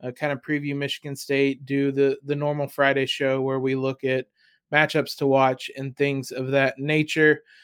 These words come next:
Appreciate, as always, you guys making us the first listen of the day. Head on over to the Locked On Spartans podcast that I mentioned with Matt to hear about their side of the story. I believe he just did, uh, a top or a pre,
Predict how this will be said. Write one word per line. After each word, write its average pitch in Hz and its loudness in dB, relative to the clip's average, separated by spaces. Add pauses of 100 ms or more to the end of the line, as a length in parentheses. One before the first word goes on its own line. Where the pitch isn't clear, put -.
(220)
Appreciate, 185 4
as 147 0
always, 175 4
you 165 -2
guys 160 4
making 156 -2
us 147 -4
the 139 -8
first - 0 (100)
listen 170 0
of 143 -2
the 151 2
day. 165 4 (320)
Head 165 -4
on 160 0
over 151 2
to 151 -4
the 139 0
Locked 147 2
On 143 -4
Spartans 147 -2
podcast 143 -2
that 135 -2
I 135 -2
mentioned 143 -6
with 131 -6
Matt 139 0 (440)
to 151 -6
hear 160 4
about 139 4
their 160 4
side 156 0
of 147 -2
the 143 -6
story. 151 2
I 143 2
believe 165 2
he 180 -2
just 151 -4
did, 151 4 (420)
uh, 131 -6
a 139 2
top 156 4
or 143 0
a 139 -2
pre, 180 -2